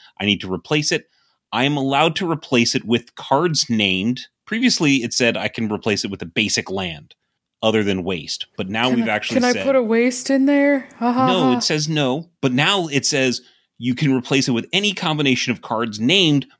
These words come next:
Speaker 1: plains, islands, swamps, fo-, mountains, and forests. So no snow-covered nonsense.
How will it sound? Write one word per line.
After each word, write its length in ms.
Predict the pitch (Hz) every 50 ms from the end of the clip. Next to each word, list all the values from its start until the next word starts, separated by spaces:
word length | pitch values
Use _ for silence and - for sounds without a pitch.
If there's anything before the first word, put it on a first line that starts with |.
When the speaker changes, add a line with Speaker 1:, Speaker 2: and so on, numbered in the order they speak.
| _ -
Speaker 1:
plains, 340 | - - 170 185 190 175 - -
islands, 340 | - 139 143 143 143 139 -
swamps, 340 | - - 123 123 123 117 -
fo-, 280 | - - - - 113 -
mountains, 380 | 117 110 110 107 104 113 104 -
and 140 | 110 104 -
forests. 500 | - 113 101 82 71 - - - - - _ _ _ _ _ _
So 220 | - - - - 127
no 440 | 123 127 151 170 185 196 196 175 170 - -
snow-covered 1160 | - - - - - 180 147 139 147 135 123 - - - 135 117 123 120 110 98 90 90 87 - _ _ _
nonsense. 880 | 92 101 107 113 110 113 104 101 98 92 - 101 90 78 73 - -